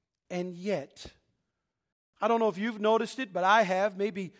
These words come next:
more acutely than ever before, there's a strange paradox that's also started. Have you noticed it? Have you seen it?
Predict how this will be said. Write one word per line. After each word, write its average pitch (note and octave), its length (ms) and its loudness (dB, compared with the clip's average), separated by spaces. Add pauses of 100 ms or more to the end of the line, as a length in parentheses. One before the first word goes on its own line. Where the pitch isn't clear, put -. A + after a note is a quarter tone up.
(280)
more A3 240 4
acutely B3 460 -4
than G3+ 120 0
ever F#3 160 0
before, A#3 640 -2 (400)
there's G3 160 0
a F#3+ 40 -10
strange B3+ 800 -6
paradox E3+ 1120 -6 (920)
that's F3 200 -8
also F3+ 320 -8
started. F3+ 540 -10 (1900)
Have D#3 140 -8
you D#3+ 80 -6
noticed F#3+ 340 -4
it? E4+ 140 -14 (1700)
Have E3+ 180 -6
you E3 40 -12
seen G#3 280 -8
it? F4+ 120 -10